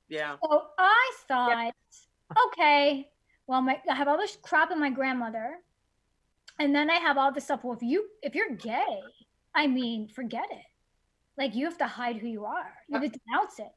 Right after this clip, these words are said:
Speaker 2: Like, no way." And I finally got, so I didn't. So I never really pursued the whole acting thing. And
Speaker 1: Hmm.
Speaker 2: then,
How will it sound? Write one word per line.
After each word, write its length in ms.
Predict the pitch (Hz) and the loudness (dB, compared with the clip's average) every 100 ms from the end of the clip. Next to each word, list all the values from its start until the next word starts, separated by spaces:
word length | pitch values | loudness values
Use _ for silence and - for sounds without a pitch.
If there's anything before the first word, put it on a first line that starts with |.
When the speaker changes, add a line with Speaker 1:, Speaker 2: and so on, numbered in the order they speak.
| _ - | _ -8
Speaker 2:
Like, 220 | 240 233 _ _ _ - | -8 -8 _ _ _ -6
no 180 | 247 269 | -4 -2
way." 580 | 240 277 381 - - - _ _ _ _ _ - - - | -2 0 0 -4 -12 -20 _ _ _ _ _ -20 -12 0
And 120 | 320 | 2
I 100 | 330 | 2
finally 380 | 320 311 392 440 | 2 0 0 0
got, 260 | 320 - | 0 -2
so 160 | 220 339 | -2 0
I 80 | 311 | 2
didn't. 340 | 226 302 480 | 0 -4 -4
So 100 | - | -2
I 60 | 277 | 0
never 560 | 262 254 262 285 339 370 | 2 2 4 4 2 -2
really 280 | 262 302 | -2 -2
pursued 540 | 285 277 - - 247 226 | -4 -10 -12 -10 -8 -6
the 80 | 226 | -6
whole 140 | 226 | -6
acting 480 | 208 349 - 247 202 | -6 -8 -10 -14 -14
thing. 360 | 208 - 233 208 _ _ _ _ _ _ - | -16 -18 -20 -20 _ _ _ _ _ _ -4
And 240 | 311 269 262 | 0 2 2
Speaker 1:
Hmm. 60 | |
Speaker 2:
then, 380 | 269 277 269 285 | 2 2 0 -4